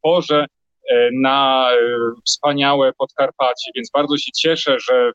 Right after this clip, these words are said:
w takich właśnie okolicznościach i o tak doskonałej książce będziemy mieli okazję rozmawiać. Pokażę ją do kamery. Premiera odbywa się w ramach festiwalu Czerwcówka, którego organizatorami są Korporacja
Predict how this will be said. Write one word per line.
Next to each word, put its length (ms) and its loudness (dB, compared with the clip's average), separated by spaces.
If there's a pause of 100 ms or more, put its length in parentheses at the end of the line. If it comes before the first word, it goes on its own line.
w 20 -20
takich 360 -6
właśnie 320 0
okolicznościach 840 -2 (360)
i 100 2
o 80 2
tak 220 0
doskonałej 560 0
książce 400 -2
będziemy 300 0
mieli 240 2
okazję 440 -2
rozmawiać. 640 -2
Pokażę 480 -2
ją 220 0
do 80 0
kamery. 540 0 (640)
Premiera 380 0
odbywa 460 -2
się 240 -2
w 40 -2
ramach 300 0 (120)
festiwalu 540 -2 (100)
Czerwcówka, 880 -2 (460)
którego 320 -2
organizatorami 840 0
są 300 -2
Korporacja 680 0